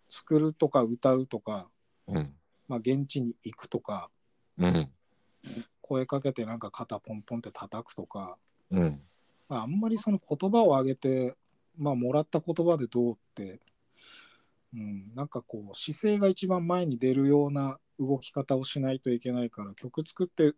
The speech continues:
Speaker 1: 言葉も乗せるってなると、
Speaker 2: うん。
Speaker 1: それで姿勢だけ一番前にずっと出し続けるって結構難しいんだよな。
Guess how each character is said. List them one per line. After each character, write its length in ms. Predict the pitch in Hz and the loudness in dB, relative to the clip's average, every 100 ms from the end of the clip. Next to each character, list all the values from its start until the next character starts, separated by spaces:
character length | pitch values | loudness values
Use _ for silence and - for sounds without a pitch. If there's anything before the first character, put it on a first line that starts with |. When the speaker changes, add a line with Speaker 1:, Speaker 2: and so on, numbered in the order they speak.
| _ | _
Speaker 1:
言 260 | - 139 165 | -16 0 4
葉 120 | 170 | 4
も 100 | 165 | 2
乗 100 | 156 | 0
せ 160 | 147 160 | 4 4
る 100 | 151 | 4
っ 40 | |
て 100 | - | 2
な 120 | 147 143 | 2 2
る 80 | |
と、 340 | 131 117 104 - _ - - - - - | 0 -4 -4 -10 _ -20 -18 -18 -14 -4
Speaker 2:
う 80 | 92 | 0
ん。 340 | 85 76 73 - | 0 -2 -12 -10
Speaker 1:
そ 100 | - | -2
れ 60 | 165 | 0
で 100 | 170 | 0
姿 440 | - 143 - 175 | -2 -2 4 6
勢 40 | 170 | 6
だ 120 | 170 | 4
け 180 | 175 165 | 2 2
一 220 | 147 - | 2 -2
番 180 | 160 156 | 0 2
前 200 | 151 151 | 2 2
に 120 | 147 | 0
ず 220 | 117 123 127 | -2 -4 -4
っ 20 | |
と 180 | - 120 _ | -2 -4 _
出 140 | 117 | -6
し 140 | 113 - | -6 -4
続 200 | 131 127 | -6 -2
け 120 | 135 | -2
る 40 | |
っ 40 | 123 | -2
て 100 | - | -6
結 160 | 120 - | -18 -14
構 100 | 101 | -14
難 160 | 101 98 110 | -12 -14 -12
し 120 | 110 127 | -10 -10
い 40 | |
ん 80 | 117 | -12
だ 80 | 85 | -14
よ 60 | |
な。 60 | 85 | -20